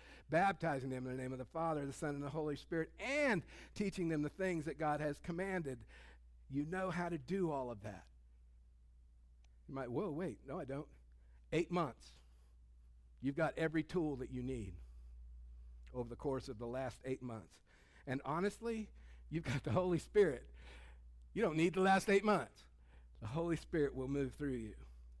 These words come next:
Uh, but all of this has been the purpose of this series, The Journey, has been to, to bring these things. Here's what it looks like to be a disciple of Christ.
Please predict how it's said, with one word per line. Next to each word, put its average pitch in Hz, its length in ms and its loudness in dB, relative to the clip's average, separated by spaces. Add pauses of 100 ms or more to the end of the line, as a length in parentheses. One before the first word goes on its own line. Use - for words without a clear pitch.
Uh, 135 160 -2
but 135 160 -6
all 180 240 0
of 170 140 -2
this 170 240 0
has 127 240 -4
been 127 240 -4
the 127 60 -6
purpose 165 540 -6
of 127 180 -8
this - 260 -8 (340)
series, 139 380 -2
The 120 120 -8
Journey, 127 460 -6 (320)
has 120 100 -2
been 127 200 -4
to, 120 180 -4 (320)
to 120 100 -4
bring 165 380 0
these 147 200 0
things. 123 340 -4
Here's 156 340 4
what 156 160 0
it - 80 -6
looks 151 280 -2
like 123 300 -2
to 127 60 -8
be 135 200 -2
a 127 40 -2
disciple 127 540 -6
of 107 120 -8
Christ. 135 460 -6